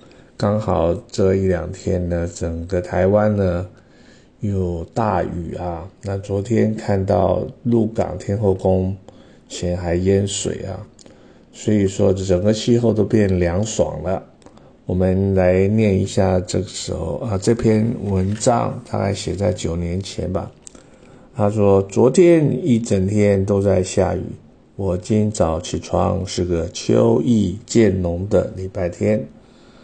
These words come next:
而且带了一丝凉意。我很自然地想到一句话：“天凉好个秋。”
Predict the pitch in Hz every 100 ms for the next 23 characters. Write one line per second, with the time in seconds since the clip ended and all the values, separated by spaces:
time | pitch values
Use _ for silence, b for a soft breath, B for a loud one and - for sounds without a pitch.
0 | B B _ 135 - 104 95 123 110 104
1 | 104 107 110 101 95 90 107 117 104 -
2 | - B B B _ _ _ _ _ -
3 | 110 104 98 95 - 127 117 101 92 95
4 | 98 90 87 90 95 92 90 98 95 92
5 | 90 85 - 107 104 107 104 95 82 82
6 | 90 - - _ - - 76 - 78 -
7 | 117 127